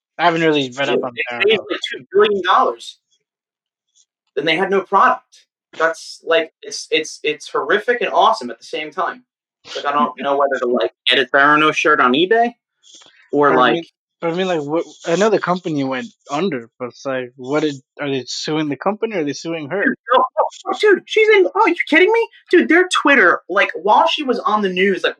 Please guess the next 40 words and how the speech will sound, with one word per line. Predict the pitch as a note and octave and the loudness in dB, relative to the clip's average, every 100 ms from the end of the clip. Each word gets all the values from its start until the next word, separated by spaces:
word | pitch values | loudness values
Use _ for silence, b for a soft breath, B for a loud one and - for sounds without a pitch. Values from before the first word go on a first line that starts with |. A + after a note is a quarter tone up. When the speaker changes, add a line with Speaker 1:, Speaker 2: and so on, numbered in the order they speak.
| C#3+ | -2
Speaker 2:
when | F3 | 2
it | G3+ | 4
all | E3 E3 - | 4 2 0
came | F#3 D#3 | -6 -2
out, | F3 F#3+ | -2 -2
like, | D#3 C#3+ - _ _ | -2 -4 -6 _ _
people | C4 D4 E4+ | -4 0 0
were | C4 G#3+ | 0 -2
still | - A3+ G#3+ - | 0 0 -2 -6
tweeting | G#3+ A3 G3+ E3 | -8 -2 -2 -4
from | E3 | -8
the | C#3+ | -8
company | - F3+ E3 C#3 | -2 -2 -2 -8
Twitter, | - A3 E3 | -4 -2 0
like, | - - _ _ _ _ E3 | 0 -4 _ _ _ _ -2
like, | D#3+ | -2
fake | - - E3+ F#3 - | -4 -2 0 0 -4
links | D3 D#3 F3 - | -4 -2 -2 -6
and | F3 | -8
stuff. | - F3+ F3+ E3+ | -6 -2 0 0
I'm | E3 | -2
like, | D#3 - | -4 0
they | B3 | -2
were, | F#4 G4 | 0 0
like, | D3 - - _ b b _ - - _ _ _ | 2 0 -4 _ b b _ -20 -20 _ _ _
gonna | F3 E3+ D3+ | -2 0 0
deny | D3+ D3 F#3 G3 | 0 2 2 4
this, | F3 E3 D3 | 2 0 -6
and, | C3+ - | -14 -6
like, | - - | -4 -2
they're, | A3 - b | -2 -4 b
she's | b D#4+ D#4 | b -4 -2
still | - C4 E4+ | -2 -2 0
denying | F4 G3+ C#3+ B2+ | 0 0 0 -2
it. | A#2 | -2
Like, | C3+ | -2
she's, | - A3+ G3+ | 0 0 0
like, | G#3+ G3+ | -2 0
in | A3 G#3+ | 0 0
court, | - A3 B3+ | 0 2 2